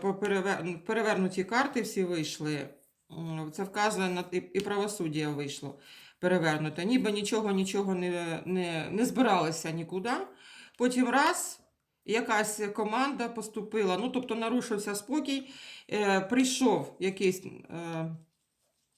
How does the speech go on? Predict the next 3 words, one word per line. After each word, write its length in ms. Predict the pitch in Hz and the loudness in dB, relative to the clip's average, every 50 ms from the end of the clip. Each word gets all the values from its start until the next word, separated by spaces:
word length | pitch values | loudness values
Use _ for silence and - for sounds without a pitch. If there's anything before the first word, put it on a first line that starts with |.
| _ _ _ - _ _ _ _ _ _ _ _ _ _ _ _ _ - - - - _ - - - - - - - - _ - | _ _ _ -20 _ _ _ _ _ _ _ _ _ _ _ _ _ -14 -14 -14 -14 _ -20 -20 -18 -18 -16 -18 -18 -16 _ 0
лист, 680 | 196 233 262 262 262 254 247 240 - - - - - - _ _ _ _ _ _ _ _ _ _ _ _ _ _ - _ _ _ _ _ _ _ - | 4 6 6 8 8 6 6 4 2 -4 -10 -14 -20 -20 _ _ _ _ _ _ _ _ _ _ _ _ _ _ -20 _ _ _ _ _ _ _ -8
от 160 | 185 190 190 | -8 -8 -6
таке, 400 | 208 196 - 180 156 135 127 | -6 -6 -4 -2 -2 -2 -4